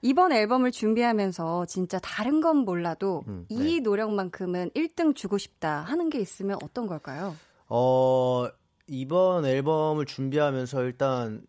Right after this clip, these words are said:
Speaker 2: 그 보컬에 대한 생각을 좀 많이 했었고 좀
Speaker 1: 음.
Speaker 2: 제가 주 무기가 노래다 보니까
Speaker 1: 그쵸.
Speaker 2: 제 주 무기를 조금 더 갈고 닦아서 뭔가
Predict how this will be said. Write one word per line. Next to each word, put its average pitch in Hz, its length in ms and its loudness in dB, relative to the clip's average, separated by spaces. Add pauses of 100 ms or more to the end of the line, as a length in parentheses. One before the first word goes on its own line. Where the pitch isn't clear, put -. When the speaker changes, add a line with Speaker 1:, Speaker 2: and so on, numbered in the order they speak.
(520)
Speaker 2:
그 107 340 -8
보컬에 202 800 0
대한 123 520 2
생각을 160 400 -2
좀 135 140 -6
많이 98 280 -4
했었고 101 600 -10
좀 214 140 -4
Speaker 1:
음. 208 40 -4
Speaker 2:
제가 120 600 0
주 - 180 -10
무기가 110 380 -6
노래다 113 380 -4
보니까 92 500 -12
Speaker 1:
그쵸. 156 480 -8 (400)
Speaker 2:
제 - 120 -10
주 - 280 -6
무기를 117 400 -4
조금 - 260 -10
더 135 80 -4
갈고 107 300 -6
닦아서 110 720 -6
뭔가 101 440 -8